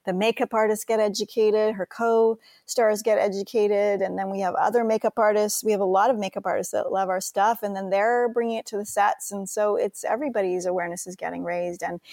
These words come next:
in the meantime, you know, they get to, it's fun because, y-, you know, you think you don't have to give up anything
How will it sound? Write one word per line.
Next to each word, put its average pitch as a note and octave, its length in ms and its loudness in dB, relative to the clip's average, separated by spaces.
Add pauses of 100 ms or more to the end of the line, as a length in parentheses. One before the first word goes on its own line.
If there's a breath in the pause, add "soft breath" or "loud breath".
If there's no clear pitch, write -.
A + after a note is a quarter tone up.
(160 loud breath)
in G#3+ 120 2
the G#3 80 2
meantime, G3+ 680 2 (440 soft breath)
you G3+ 100 0
know, G3 160 2
they G3 140 4
get A3 160 2
to, - 200 0 (380 soft breath)
it's A3+ 220 0
fun C#4+ 340 4
because, A#3+ 260 2
y-, F3+ 260 -4 (100)
you G3+ 120 -2
know, G3+ 120 0
you G3 100 0
think B3 580 0
you G#3+ 240 -2
don't C4 180 4
have F4 120 -2
to B3 100 -2
give A3 260 -2
up A3 220 -2
anything G3 760 -4